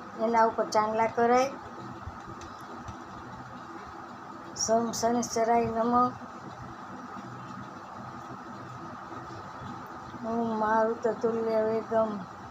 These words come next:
જીતેન્દ્રિયમ બુદ્ધિમતામ વરિષ્ઠામ વાતાત્મજમ વા નરયુથ્થ મુખ્યમ શ્રીરામદૂતમ મનસા સ્મરામિ.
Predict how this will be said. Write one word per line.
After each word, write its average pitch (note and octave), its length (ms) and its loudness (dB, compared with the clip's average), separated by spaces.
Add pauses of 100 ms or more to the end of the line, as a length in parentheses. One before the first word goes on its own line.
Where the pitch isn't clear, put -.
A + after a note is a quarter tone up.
(300)
જીતેન્દ્રિયમ G#3+ 800 2 (180)
બુદ્ધિમતામ G#3+ 840 2
વરિષ્ઠામ G#3+ 640 0 (520)
વાતાત્મજમ A3+ 920 6
વા A3+ 180 8
નરયુથ્થ A#3+ 680 4
મુખ્યમ A3 600 0 (600)
શ્રીરામદૂતમ A#3 1120 8
મનસા A3+ 560 2
સ્મરામિ. G3+ 760 0